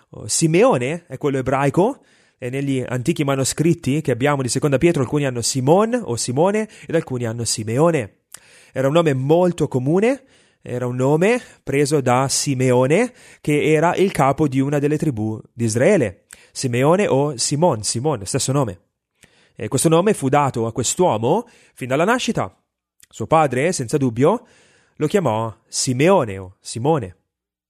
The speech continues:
Il mondo greco lo aveva identificato come Simon o Simone, così che nei manoscritti abbiamo entrambi. Il suo nome, eh, personale, nella forma giudaica, Simeone,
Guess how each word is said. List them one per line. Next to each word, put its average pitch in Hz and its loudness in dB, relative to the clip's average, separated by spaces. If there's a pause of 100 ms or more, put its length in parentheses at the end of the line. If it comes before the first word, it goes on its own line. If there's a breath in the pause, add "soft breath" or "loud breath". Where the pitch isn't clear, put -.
(240)
Il 101 -10
mondo 123 0
greco 139 4
lo 143 0
aveva 139 2
identificato 127 -2
come 123 -4 (400 loud breath)
Simon 180 0
o 113 -10
Simone, 180 0
così 143 0
che 127 -2 (160 loud breath)
nei 131 -8
manoscritti 135 -6
abbiamo 101 -8
entrambi. 113 -4 (720)
Il 117 -4
suo 147 4
nome, 165 2 (480 soft breath)
eh, 107 -10
personale, 143 0
nella 120 -4
forma 139 -4
giudaica, 131 -2
Simeone, 139 0